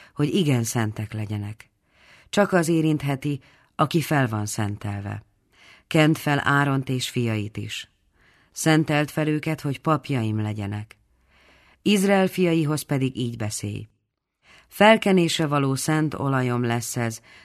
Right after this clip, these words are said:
nemzedékről nemzedékre. Más ember testére nem szabad belőle önteni,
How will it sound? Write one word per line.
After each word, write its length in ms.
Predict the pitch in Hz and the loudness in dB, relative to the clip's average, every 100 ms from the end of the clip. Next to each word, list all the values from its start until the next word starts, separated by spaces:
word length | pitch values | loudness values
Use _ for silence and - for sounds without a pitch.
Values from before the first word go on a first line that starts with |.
| _ | _
nemzedékről 880 | 175 190 180 151 139 123 117 117 110 | 6 6 6 2 0 0 -2 -2 0
nemzedékre. 840 | 113 107 104 98 98 - 107 104 _ _ _ _ _ _ | 0 -2 -4 -6 -6 -6 -6 -8 _ _ _ _ _ _
Más 300 | 160 165 156 | 2 4 4
ember 280 | 165 151 147 | 2 0 0
testére 480 | - 147 - 147 143 | -2 -4 -2 -2 2
nem 200 | 151 135 | 2 2
szabad 380 | - 113 113 110 | 0 -4 -4 -4
belőle 420 | 113 113 113 113 | -2 -2 -2 -2
önteni, 460 | 110 107 110 107 | -2 -4 -4 -4